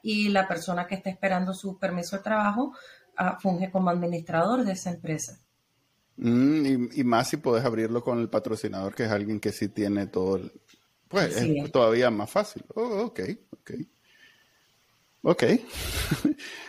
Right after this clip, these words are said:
Speaker 2: No, no, no, no contaba con eso. Bu-, buen detalle.
Speaker 1: Ujú.
Speaker 2: Pero decía, me quería meter al tema de la salud porque
Speaker 1: Ujú.
Speaker 2: en Estados Unidos uno de los choques más grandes que obtenemos lo-, los que no vivimos aquí cuando,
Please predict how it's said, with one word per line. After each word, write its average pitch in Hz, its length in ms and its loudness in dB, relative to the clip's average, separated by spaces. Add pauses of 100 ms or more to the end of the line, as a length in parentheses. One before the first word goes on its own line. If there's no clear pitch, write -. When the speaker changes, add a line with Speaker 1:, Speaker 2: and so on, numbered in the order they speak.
(180)
Speaker 2:
No, 117 300 2
no, 117 400 2
no, 113 220 -2
no 113 180 -2
contaba 131 480 4
con 113 200 -4
eso. 101 420 -2
Bu-, 107 340 -8
buen 113 340 -2
detalle. 123 540 0
Speaker 1:
Ujú. 80 120 -6 (640)
Speaker 2:
Pero 135 220 6
decía, 147 500 2
me 139 340 -2
quería 139 220 2
meter 175 300 2
al 165 120 2
tema 165 280 2
de 160 60 4
la 147 120 4
salud 131 460 0
porque 104 600 -2
Speaker 1:
Ujú. - 220 -12 (300)
Speaker 2:
en 120 120 0
Estados 165 420 2
Unidos 143 300 2
uno 143 180 2
de 143 40 4
los 139 180 0
choques 127 500 0
más 117 200 -4
grandes 120 440 2
que 101 160 -10 (100)
obtenemos 131 760 0
lo-, 104 300 -8
los 107 180 -10
que 104 140 -8
no 107 120 -2
vivimos 127 420 2
aquí 120 200 -2
cuando, 104 460 -6